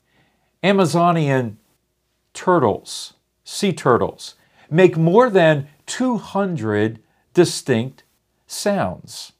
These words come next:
That turtle hatchlings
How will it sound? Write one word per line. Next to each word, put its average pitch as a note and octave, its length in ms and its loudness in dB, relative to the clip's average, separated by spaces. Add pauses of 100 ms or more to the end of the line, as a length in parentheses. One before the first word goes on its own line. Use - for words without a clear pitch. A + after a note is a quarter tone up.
(1200)
That F#3+ 420 6 (400)
turtle A#3+ 440 2
hatchlings C#3+ 1080 -2